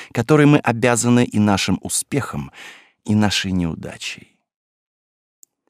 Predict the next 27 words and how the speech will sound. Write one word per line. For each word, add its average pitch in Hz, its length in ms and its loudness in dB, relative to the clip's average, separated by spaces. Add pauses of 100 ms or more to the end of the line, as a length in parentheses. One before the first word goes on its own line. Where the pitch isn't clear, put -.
(400)
Сказав 127 520 0
это, 131 140 -4
я 117 160 0
положил 120 440 -2
перед 104 240 0
мистером 107 480 2
Брефом 104 380 0
письменные 98 520 0
принадлежности 101 880 -6 (460)
и - 80 -8
спросил - 580 -2
его, 80 380 -8 (540)
не 143 100 6
согласится 170 720 0
ли 135 100 4
он 131 200 6
изложить 117 460 -2
подробно 107 500 2
всё, - 400 0
чему 90 280 0
был 87 180 -2
свидетелем, 95 760 -4 (420)
и - 80 -2
скрепить - 640 -2
это 90 280 -6
своей 87 440 -2
подписью. - 720 -10